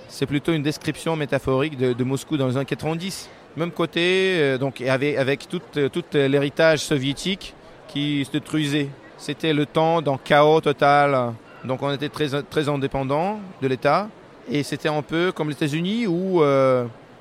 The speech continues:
les citoyens fou-, foutent tout ce qu'ils veulent, quoi. Et l'État s'en fout parce que s'il n'y a pas d'État, il y a un gouvernement.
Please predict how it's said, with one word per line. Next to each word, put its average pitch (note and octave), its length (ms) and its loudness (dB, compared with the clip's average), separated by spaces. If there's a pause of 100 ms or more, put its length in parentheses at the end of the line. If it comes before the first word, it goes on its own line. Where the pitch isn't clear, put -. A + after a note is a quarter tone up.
les D3 100 0
citoyens E3+ 760 2 (100)
fou-, F3 340 -8 (100)
foutent - 280 -8
tout F#3 80 -2
ce - 80 -4
qu'ils E3+ 140 -2
veulent, F3+ 200 2
quoi. B2 260 -2 (460)
Et C3+ 140 2
l'État C#3+ 240 0
s'en D3+ 160 -2
fout G#3+ 300 -6
parce C3+ 140 -4
que A#2+ 100 -10
s'il D3 100 -4
n'y C#3+ 80 0
a C#3+ 60 2
pas D#3+ 100 2
d'État, D#3 380 2
il C#3+ 80 2
y C#3 40 2
a C#3+ 60 4
un C#3+ 160 2
gouvernement. D3 540 2